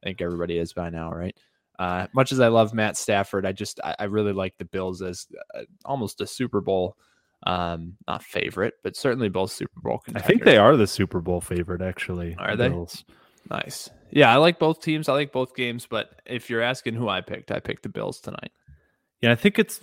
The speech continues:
Speaker 2: I think on DraftKings it was, like, Bills minus two and a half or something. It's a pretty short line there. And if you want to get in on it, and DraftKings is an official sports betting partner of the N F L, right now, new customers can bet just five dollars, get two hundred dollars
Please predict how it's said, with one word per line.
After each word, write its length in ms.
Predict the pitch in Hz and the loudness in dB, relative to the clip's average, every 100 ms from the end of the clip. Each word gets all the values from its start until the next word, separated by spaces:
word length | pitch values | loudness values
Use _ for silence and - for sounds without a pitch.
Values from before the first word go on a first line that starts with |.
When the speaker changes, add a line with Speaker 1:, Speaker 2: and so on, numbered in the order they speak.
| - | -8
Speaker 2:
I 100 | - | -8
think 300 | - 233 220 | 2 4 6
on 140 | 156 | 4
DraftKings 600 | 113 117 117 - 123 117 | 6 8 6 6 4 6
it 60 | 107 | 4
was, 180 | 104 - | 4 4
like, 240 | 98 - | 0 2
Bills 380 | 107 107 110 98 | 4 6 4 2
minus 460 | 98 101 104 98 - | 2 4 4 2 -2
two 260 | - 110 | 2 4
and 100 | 110 | 4
a 40 | 101 | 2
half 400 | 101 107 - 113 | 2 0 0 0
or 60 | |
something. 400 | - 113 110 110 | 2 2 2 2
It's 180 | 104 - | 2 0
a 40 | 101 | -2
pretty 260 | - 117 | 2 2
short 360 | - - 110 107 | 2 2 2 2
line 360 | 110 107 107 | 2 4 4
there. 340 | 110 107 110 104 - - - _ | 4 4 4 0 -8 -20 -20 _
And 200 | 117 113 | 4 6
if 120 | 120 131 | 8 8
you 100 | 131 | 10
want 160 | 170 | 8
to 60 | 175 | 10
get 200 | 147 143 | 10 10
in 160 | 151 | 10
on 220 | 110 95 92 | 8 6 0
it, 180 | 104 | -2
and 420 | 117 104 101 101 117 - | 0 2 2 0 -4 4
DraftKings 560 | 120 117 - 117 107 | 6 6 4 2 4
is 160 | 110 107 | 0 2
an 80 | 113 | 2
official 400 | - 117 - 110 | 4 4 4 0
sports 380 | - 113 110 - | 2 2 2 4
betting 300 | 113 107 104 | 4 4 4
partner 340 | 110 107 107 | 4 4 2
of 80 | 101 | 2
the 120 | 104 | 4
N 120 | 107 | 4
F 160 | 104 - | 2 4
L, 180 | 104 104 | 6 6
right 200 | 139 156 | 4 4
now, 200 | 151 139 | 4 6
new 220 | 135 180 | 6 4
customers 580 | - 156 - 143 139 - | 4 0 0 0 0 0
can 160 | 123 | 2
bet 220 | 117 110 | 4 2
just 200 | - 107 | 0 -2
five 400 | - 135 147 180 | 2 4 6 6
dollars, 500 | 143 104 101 95 101 | 6 6 4 0 -4
get 240 | - 104 - | -4 -4 0
two 160 | 139 | 2
hundred 180 | 156 147 | 2 4
dollars 520 | 127 120 113 110 - | 6 8 6 4 0